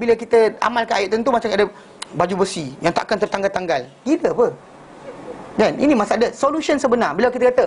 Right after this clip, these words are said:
"Pagar rumah tak wujud," kita suruh dia baca Suratul Baqarah. Bila dia kata, "Ish, tapi banyak sangat." Ya, kan Nabi kata, "Ambil lah, tak, tak dapat seluruh Quran."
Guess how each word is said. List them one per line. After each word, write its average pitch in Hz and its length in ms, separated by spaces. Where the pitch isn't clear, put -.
"Pagar 247 280
rumah 262 200
tak - 120
wujud," 196 240
kita 302 160
suruh 320 160
dia 262 120
baca 285 120
Suratul 311 280
Baqarah. 311 280
Bila 285 160
dia 302 80
kata, 302 160
"Ish, - 240
tapi 285 160
banyak 302 320
sangat." 233 160
Ya, 339 400
kan 339 160
Nabi 359 160
kata, 330 400
"Ambil 320 360
lah, 220 80
tak, - 160
tak - 120
dapat 311 280
seluruh 320 240
Quran." 320 480